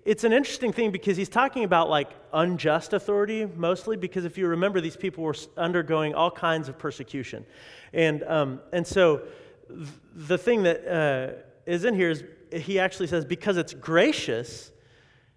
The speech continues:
to endure suffering in mindfulness to God, we should submit or subject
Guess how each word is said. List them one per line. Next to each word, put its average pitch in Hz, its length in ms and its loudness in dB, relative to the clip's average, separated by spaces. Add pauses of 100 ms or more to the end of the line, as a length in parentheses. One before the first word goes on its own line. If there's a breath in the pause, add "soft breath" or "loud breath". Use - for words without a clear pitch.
(400 soft breath)
to 202 120 0
endure 165 260 2
suffering 139 640 -2
in 143 160 -6
mindfulness 143 520 -2
to 131 120 -10
God, 131 420 0 (560)
we 151 220 -2
should 151 260 -4
submit 147 800 -2 (760 soft breath)
or 147 100 -2
subject 147 680 -2